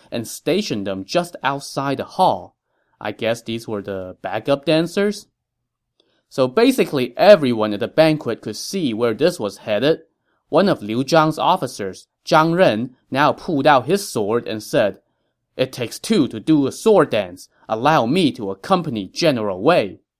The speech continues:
And now there were two guys waving pointy objects in a confined space,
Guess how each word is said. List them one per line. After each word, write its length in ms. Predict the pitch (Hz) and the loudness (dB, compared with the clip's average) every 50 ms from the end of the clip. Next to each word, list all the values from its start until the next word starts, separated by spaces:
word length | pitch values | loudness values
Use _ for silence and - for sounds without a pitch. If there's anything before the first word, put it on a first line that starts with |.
| _ _ _ _ _ _ _ _ _ _ _ _ _ _ _ - | _ _ _ _ _ _ _ _ _ _ _ _ _ _ _ -10
And 160 | - 107 110 | -8 -6 -4
now 280 | 113 120 139 165 185 190 | 0 2 2 2 2 2
there 180 | 175 135 120 | 2 2 0
were 160 | 113 110 104 | 0 0 -2
two 360 | 101 - - - 240 262 247 185 | -6 -6 -2 2 2 2 2 2
guys 460 | 139 117 104 101 98 92 95 - - | 2 0 0 0 -2 -4 -6 -6 -4
waving 420 | 131 135 127 123 117 120 110 107 | 0 0 0 0 0 -2 -6 -6
pointy 460 | 107 - - 151 127 120 120 117 107 | -8 -4 -2 -2 -2 -2 -2 -6 -6
objects 540 | 101 107 120 135 131 - - 110 98 98 - | -4 -2 0 -2 -2 -2 -4 -6 -6 -6 -8
in 140 | - - 110 | -12 -10 -10
a 100 | 101 98 | -10 -10
confined 640 | 95 - 117 104 101 - - 135 120 107 104 101 | -12 -12 -14 -14 -8 -2 0 0 0 0 -2 -6
space, 520 | - - - 175 170 127 113 123 139 135 | -10 -6 -2 2 2 2 2 0 -2 -6